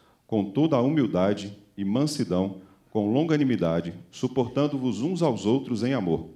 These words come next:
esforçando-vos diligentemente por preservar a unidade do Espírito no vínculo da paz."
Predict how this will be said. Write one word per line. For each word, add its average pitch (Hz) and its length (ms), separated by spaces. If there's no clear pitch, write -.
esforçando-vos 139 1080
diligentemente 135 1000
por 104 240
preservar 107 680
a 101 60
unidade 98 540
do 104 80
Espírito 147 540
no 110 200
vínculo 123 400
da 120 120
paz." - 520